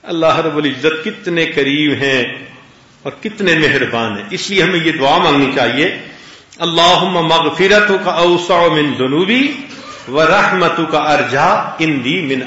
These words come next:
عملی۔ اے اللہ، آپ کی رحمت میرے گناہوں سے بھی بہت زیادہ ہے اور مجھے اپنے عملوں کی نسبت تیری رحمت کی امید زیادہ ہے۔ اب ایک آخری نکتہ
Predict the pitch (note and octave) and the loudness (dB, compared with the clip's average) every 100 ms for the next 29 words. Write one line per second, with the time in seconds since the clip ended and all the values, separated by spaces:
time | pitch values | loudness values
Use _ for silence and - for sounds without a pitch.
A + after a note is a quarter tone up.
0 | - D3 B2+ G2+ F#2 - - - - - | -2 0 0 -2 -8 -12 -18 -20 -20 -20
1 | - F#3+ G#3 F3+ E3 D3+ D3 - - - | -2 2 2 2 4 4 2 -2 -10 -6
2 | D#3+ F#3 A#3 - A3+ G#3+ - A3 C4 A#3+ | 0 4 4 2 2 4 4 2 2 2
3 | A3 B3 B3+ D#3 F3+ C4 - - E4 D#4+ | 2 4 2 2 4 6 6 6 6 4
4 | D4+ C4 A3 - F3+ E3+ D#3 C3 - - | 4 6 6 4 4 4 4 2 0 -8
5 | - - - - - - F3 G3 F#3+ A3 | -16 -20 -20 -20 -6 0 2 2 2 2
6 | G3 G3 A3 G#3+ F3 F#3+ A#3 B3 B3 F3 | 0 0 0 0 0 2 4 4 2 0
7 | F3 - G#3+ A3+ A3+ G3 F#3+ D#3+ C3 E3 | -2 -4 -2 -2 0 0 2 2 2 0
8 | G3+ A#3 B3+ - A3+ - D#3+ C#3+ D#3+ G#3+ | 0 2 2 0 -4 0 0 2 2 2
9 | C4+ F4+ - - - - - - - A#2 | 2 0 -2 -8 -18 -20 -20 -20 -10 -6
10 | B2+ - - - - - - - - - | -6 -10 -16 -20 -20 -20 -20 -20 -20 -20
11 | - - - - F3 E3+ E3+ D#3+ D3+ D3+ | -20 -20 -20 -6 -4 -2 -4 -2 0 0
12 | E3+ D#3 C3 - B2 - - | -2 -2 -4 -2 -4 -4 -12